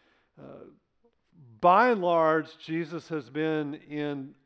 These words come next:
northern Israel around the Sea of Galilee now for three years. That's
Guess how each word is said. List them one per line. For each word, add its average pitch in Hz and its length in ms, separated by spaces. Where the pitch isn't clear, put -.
northern 170 680
Israel 147 640
around 143 420
the 139 80
Sea 156 280
of 143 140
Galilee 143 560
now 120 260
for 117 160
three 156 240
years. 139 500
That's 123 240